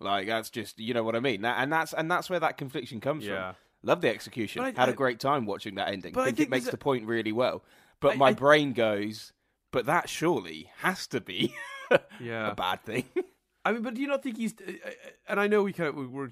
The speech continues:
Speaker 2: we might be talking ourselves in circles, but it, it, I, I, I do think, like, in this one, I guess maybe it's just, you know, a, a certain level of trust that the director has earned in me, maybe, but I,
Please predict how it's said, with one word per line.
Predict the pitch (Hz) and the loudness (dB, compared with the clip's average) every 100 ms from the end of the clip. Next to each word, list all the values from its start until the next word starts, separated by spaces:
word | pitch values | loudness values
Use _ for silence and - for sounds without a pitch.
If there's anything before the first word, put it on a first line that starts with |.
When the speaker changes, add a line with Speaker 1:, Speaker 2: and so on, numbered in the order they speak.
| 127 | -8
Speaker 2:
we | 135 | -8
might | - 139 131 | -6 -4 -6
be | 110 | -6
talking | 123 | -8
ourselves | 107 107 98 | -6 -8 -10
in | |
circles, | 90 120 104 | -6 -6 -6
but | 104 156 | -6 -6
it, | 165 | -8
it, | - 170 - - | -14 -18 -18 -4
I, | 170 | -2
I, | 175 165 - | 0 0 0
I | 180 | 0
do | 170 226 | 0 -2
think, | 214 185 135 | -2 -2 0
like, | 131 117 | -2 -2
in | 120 120 | -6 -4
this | 135 139 | -4 -2
one, | 117 | -2
I | 98 123 | -2 0
guess | 185 165 | -2 -2
maybe | 170 143 | -2 -2
it's | 120 - | -4 -6
just, | 113 - - | -14 -14 -8
you | 110 | -6
know, | 82 - _ _ _ _ _ _ _ _ _ _ | -4 -8 _ _ _ _ _ _ _ _ _ _
a, | - - - - - | -12 -12 -12 -16 -12
a | - | -10
certain | - 131 113 | -4 -4 -2
level | 113 107 | -4 -6
of | |
trust | - 120 113 | -6 -6 -6
that | 101 | -12
the | 90 | -6
director | 113 107 - 104 | -4 -4 -4 -6
has | 104 | -2
earned | 117 127 | -2 -2
in | |
me, | 104 | -6
maybe, | 95 92 | -6 -8
but | 87 - | -6 0
I, | 175 139 160 | 0 2 0